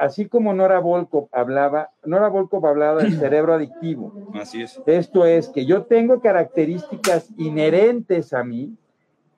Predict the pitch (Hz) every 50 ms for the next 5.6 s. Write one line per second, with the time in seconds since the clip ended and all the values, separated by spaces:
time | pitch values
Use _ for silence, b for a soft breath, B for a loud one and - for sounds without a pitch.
0 | _ _ _ _ _ _ _ _ _ _ _ - 185 180 180 180 190 - _ -
1 | 160 156 156 156 160 160 160 160 170 170 170 233 233 214 190 175 160 175 180 -
2 | _ 214 196 - 170 143 127 - - 160 160 151 143 170 170 - - 170 165 160
3 | 196 220 208 - _ 147 151 160 165 175 175 170 170 160 160 _ - 160 143 156
4 | 156 156 _ 175 175 151 - 156 143 139 139 147 139 - 127 113 120 123 120 127
5 | 127 127 131 123 - - 151 143 123 90 87